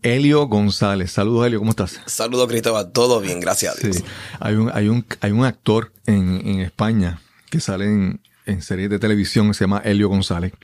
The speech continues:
Speaker 2: Ah, mira, ya, o sea, pues ya.
Speaker 1: Sí, cada vez que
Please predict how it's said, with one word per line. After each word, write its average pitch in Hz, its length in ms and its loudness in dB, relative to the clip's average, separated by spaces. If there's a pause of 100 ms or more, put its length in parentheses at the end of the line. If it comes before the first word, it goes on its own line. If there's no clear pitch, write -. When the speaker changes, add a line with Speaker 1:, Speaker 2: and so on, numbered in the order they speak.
(380)
Speaker 2:
Ah, 190 280 4 (100)
mira, 135 260 4
ya, 123 120 2
o 127 60 2
sea, - 200 -2
pues 135 140 -8
ya. - 180 -8 (840)
Speaker 1:
Sí, 104 240 0
cada 95 140 0
vez 92 120 0
que 101 300 0